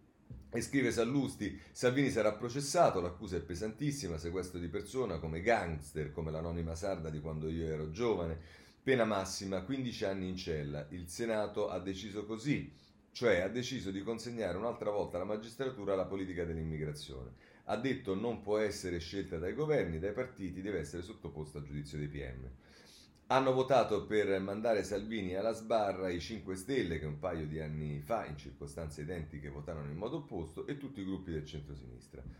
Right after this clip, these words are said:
compresi i renziani, che sono stati decisivi.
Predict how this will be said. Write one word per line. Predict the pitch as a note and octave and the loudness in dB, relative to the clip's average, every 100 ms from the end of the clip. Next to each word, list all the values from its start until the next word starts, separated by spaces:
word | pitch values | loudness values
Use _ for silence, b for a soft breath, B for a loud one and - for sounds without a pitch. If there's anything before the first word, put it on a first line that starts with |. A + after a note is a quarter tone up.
| B - | B -8
compresi | - C3 D3+ D3 C#3+ | -4 -2 0 2 4
i | |
renziani, | C#3 C#3 C#3+ G2 D2+ - | 2 4 4 4 0 -6
che | C2 | -10
sono | D2 D2 | -8 -4
stati | A2 G#2 F2 | -2 -2 -2
decisivi. | G#2 A2+ A#2+ B2 C#2+ | -6 -6 -2 -2 -2